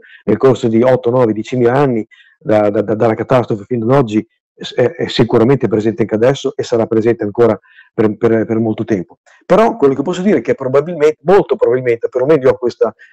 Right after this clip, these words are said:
intima convinzione, quello che sta accadendo adesso non è frutto di quello che è, eh, il lavoro della struttura. Sono convinto che adesso è venuto alla ribalta una com-, una linea di potere, diciamo così, un gruppo di potere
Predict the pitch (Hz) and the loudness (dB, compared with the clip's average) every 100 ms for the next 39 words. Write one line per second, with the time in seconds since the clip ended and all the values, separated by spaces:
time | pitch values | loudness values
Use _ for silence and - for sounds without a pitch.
0 | _ 160 160 135 123 123 127 151 - 135 | _ 2 4 4 0 0 0 0 0 0
1 | 143 - 175 - 135 127 135 131 151 120 | 0 2 2 2 0 0 2 2 2 2
2 | 113 - 135 - - 143 175 156 131 - | 0 -4 -12 -12 -4 2 4 4 2 -2
3 | _ _ _ _ - 147 - - 117 135 | _ _ _ _ 0 0 0 -4 0 0
4 | - 143 - - 127 131 123 127 - 131 | 0 -2 -2 -4 -2 2 4 2 2 2
5 | 127 123 - 113 113 113 107 110 113 113 | 2 0 -4 0 0 0 0 0 0 2
6 | 151 143 180 127 104 101 - 101 117 98 | 2 4 4 2 0 -4 -8 -10 -6 -6
7 | 85 - - - - - 151 190 214 143 | -6 -14 -20 -20 -6 -2 2 4 4 2
8 | 139 156 - 123 - 127 143 156 - 117 | 4 2 2 -4 -2 0 2 2 0 -2
9 | - 131 135 139 123 98 - 113 139 131 | 2 2 2 2 2 0 -2 -6 -4 -4
10 | - 135 127 - 147 196 156 113 107 - | -4 -4 -6 -6 0 4 4 2 -2 -6
11 | 110 110 101 95 101 123 107 113 113 135 | -2 0 0 -4 -4 -2 -2 -4 -2 2
12 | 185 - 113 110 135 135 123 104 | 2 2 -2 -6 -2 0 0 -2